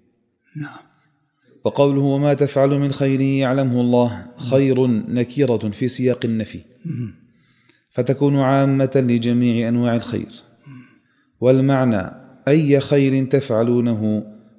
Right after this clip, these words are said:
Speaker 2: قولياً أو فعلياً أو بدنياً أو مالياً، وتقصدون به وجه الله، فالله يعلمه ويجازي عليه.
Speaker 1: أو، أو اعتقادياً كذلك. نعم.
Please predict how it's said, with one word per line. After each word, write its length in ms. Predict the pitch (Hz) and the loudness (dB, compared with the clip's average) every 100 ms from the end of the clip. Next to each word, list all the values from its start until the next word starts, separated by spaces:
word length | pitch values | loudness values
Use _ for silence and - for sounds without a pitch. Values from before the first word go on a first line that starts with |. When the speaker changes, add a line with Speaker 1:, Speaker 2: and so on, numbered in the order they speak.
| - | -4
Speaker 2:
قولياً 840 | 127 135 135 139 123 120 107 92 - | 0 2 2 2 2 2 0 -4 -6
أو 140 | 113 110 | -6 -4
فعلياً 840 | - 107 110 117 110 98 85 90 - | -2 -2 -2 -2 -2 -4 -6 -12 -8
أو 180 | 120 117 | -4 0
بدنياً 920 | 113 117 113 117 123 110 104 85 85 - | 0 0 0 0 0 -2 -4 -6 -10 -6
أو 140 | 117 117 | -4 -2
مالياً، 840 | 120 117 127 117 110 92 85 - _ _ _ _ - | 0 0 -2 -2 -2 -4 -8 -18 _ _ _ _ -8
وتقصدون 760 | 113 135 - 139 135 131 123 | -2 -2 0 -2 0 0 0
به 220 | 120 120 | 0 0
وجه 260 | 120 113 107 | 0 -2 -4
الله، 340 | 101 101 87 - - _ _ _ _ | -2 -2 -2 -8 -20 _ _ _ _
فالله 460 | 113 113 110 117 | -2 0 0 0
يعلمه 640 | 123 110 117 120 104 107 107 | 0 0 -2 -2 -2 -4 -4
ويجازي 560 | 110 107 110 101 104 | -4 -2 -2 -2 -6
عليه. 280 | 90 87 - - _ _ _ _ _ _ _ _ _ _ _ _ _ _ _ 143 | -6 -8 -12 -20 _ _ _ _ _ _ _ _ _ _ _ _ _ _ _ -14
Speaker 1:
أو، 120 | 131 - | -14 -8
أو 100 | 156 | -8
اعتقادياً 720 | 143 - 175 - 113 123 113 98 156 | -6 -10 -12 -10 -8 -8 -10 -12 -10
كذلك. 440 | 117 117 - - _ _ _ _ _ _ _ _ _ _ - 127 104 104 - - | -10 -10 -16 -20 _ _ _ _ _ _ _ _ _ _ -16 -12 -10 -12 -14 -10
نعم. 160 | 127 | -10